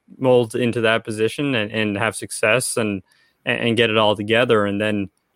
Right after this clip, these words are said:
uh, eventually you would move on to new teams and new positions. And the next team you would go to is Port Huron, actually, where you had played. So maybe just talk about, um, how you found yourself in that situation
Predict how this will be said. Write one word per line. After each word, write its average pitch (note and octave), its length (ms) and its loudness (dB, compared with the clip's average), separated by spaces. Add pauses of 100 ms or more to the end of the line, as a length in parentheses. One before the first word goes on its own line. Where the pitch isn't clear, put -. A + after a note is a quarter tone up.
(180)
uh, A2 240 0
eventually B2 440 2
you A2 100 4
would A2 120 4
move A2 180 2
on G#2+ 260 2
to A2 200 -4
new A2 160 0
teams G#2+ 340 -4
and G2+ 100 -2
new A2 140 -2
positions. G2+ 640 -6
And F#2+ 220 -2 (380)
the A#2+ 60 2
next D3+ 280 2
team D3 180 4
you A#2+ 140 6
would A2+ 140 2
go A2+ 200 4
to A2+ 400 2
is G#2+ 220 2
Port A#2 300 0
Huron, A2+ 440 2 (100)
actually, A2+ 320 -2
where G#2+ 240 2
you G#2 140 0
had G#2 160 0
played. A2+ 420 2
So G#2+ 380 2 (340)
maybe C#3 140 0
just C3 140 -2
talk A#2+ 240 0
about, A#2 360 2 (200)
um, G#2+ 320 2
how A#2+ 180 0
you A2+ 140 2
found A#2+ 200 0
yourself A#2 360 0
in A2+ 60 -6
that A#2 160 0
situation C#3 760 -6